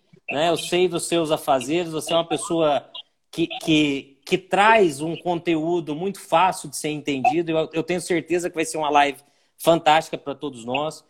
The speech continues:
Então, eu queria te agradecer muito a sua disponibilidade, a, a disposição de estar aqui hoje,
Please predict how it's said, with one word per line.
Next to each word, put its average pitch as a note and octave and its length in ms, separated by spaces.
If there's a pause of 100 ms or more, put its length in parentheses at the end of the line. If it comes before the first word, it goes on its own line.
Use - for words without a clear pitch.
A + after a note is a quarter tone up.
(200)
Então, E3 120
eu E3+ 40
queria F#3 200
te F#3+ 100
agradecer F3+ 480
muito F3+ 360
a - 20
sua F3 140
disponibilidade, D3 1120 (260)
a, C3+ 600
a C3+ 40
disposição F3+ 680
de F#3+ 60
estar E3 300
aqui C#3 260
hoje, D#3+ 420